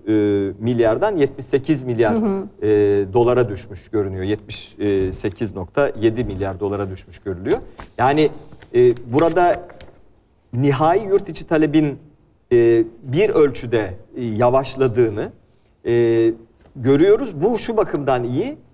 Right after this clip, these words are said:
Speaker 1: milli gelirin bileşemin-, bileşiminde, e, net ihracatın katkısı artıyor. E, tüketim talebinin etkisi azalıyor demek. Bu
Speaker 2: Hı hı.
Speaker 1: olumlu bir şey. Şimdi bu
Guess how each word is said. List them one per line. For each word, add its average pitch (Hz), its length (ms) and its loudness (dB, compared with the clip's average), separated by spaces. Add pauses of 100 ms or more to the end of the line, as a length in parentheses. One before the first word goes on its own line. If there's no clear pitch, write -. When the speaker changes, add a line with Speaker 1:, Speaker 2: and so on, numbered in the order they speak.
(260)
Speaker 1:
milli 143 460 -2
gelirin 147 480 2
bileşemin-, 151 640 0
bileşiminde, 147 760 0 (440)
e, 117 60 2 (240)
net 220 340 0
ihracatın 143 800 2
katkısı 165 540 -2
artıyor. 98 480 -2 (420)
E, 113 320 2 (360)
tüketim 151 440 -4
talebinin 127 560 0
etkisi 165 640 -4
azalıyor 151 640 2 (120)
demek. 131 280 -2 (160)
Bu 208 220 4
Speaker 2:
Hı 185 40 0
hı. 180 120 -2 (160)
Speaker 1:
olumlu 175 420 2
bir 131 60 -4
şey. 185 260 -2 (1080)
Şimdi 147 240 -2
bu 214 260 2